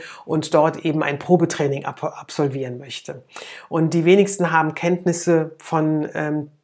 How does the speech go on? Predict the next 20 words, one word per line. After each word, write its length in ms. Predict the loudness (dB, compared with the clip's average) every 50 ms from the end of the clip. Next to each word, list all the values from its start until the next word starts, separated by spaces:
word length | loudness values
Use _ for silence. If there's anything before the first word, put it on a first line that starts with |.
| _ -8
Trainingsfreigaben, 1160 | -2 2 2 4 4 2 2 0 -4 -2 0 2 2 2 2 2 2 4 4 2 2 0 -2
Transferperioden, 1300 | -2 -2 -2 -2 -2 -2 0 2 2 2 0 0 -4 -2 -2 0 0 0 0 0 0 0 -2 -2 -4 -6 -10 -18 -20 -20 -18 -14
Spielerlaubnissen, 1400 | -12 -6 2 4 6 6 6 6 4 4 6 6 4 4 2 2 0 2 2 0 -2 -2 -4 -2 -2 -2 -4 -6 -10 -16 -20 -20 -8 0
ähm, 220 | 2 4 4 6
Wartefrist 680 | 6 6 6 6 4 4 0 -2 0 -2 -2 -2 -2
beziehungsweise 600 | -4 -4 -4 -2 -2 -2 -2 0 -2 -2 -2 -2 -4
Sperren, 600 | -4 -2 2 4 4 4 4 4 4 2 2 2
schriftlichen 540 | 0 -2 -2 -2 -2 -2 -4 -2 0 -2 0
Kündigungen, 800 | 2 4 4 6 6 6 4 4 4 4 4 4 4 2 0 -2 -6 -16 -18 -18 -14 -6
ähm, 280 | -2 0 2 2 2 2
und 200 | 2 2 2 2
alles, 320 | 4 4 4 4 4 2 0
was 160 | 0 0 2
da 100 | 2 2
noch 220 | 0 0 -4 -8
dazugehört. 880 | -8 -6 -6 -4 -2 0 0 0 0 0 -2 -2 -4 -8 -10 -12 -16 -20 _ -20 -18 -16 -16 -16 -16 -18 -20 -18 _ 0
Ähm, 220 | 2 4 4 4 4
alle 260 | 6 6 8 8 8 6
wissen 260 | 6 4 6 4 4
jedoch, 540 | 4 4 4 4 4 2 2 0 -6 -10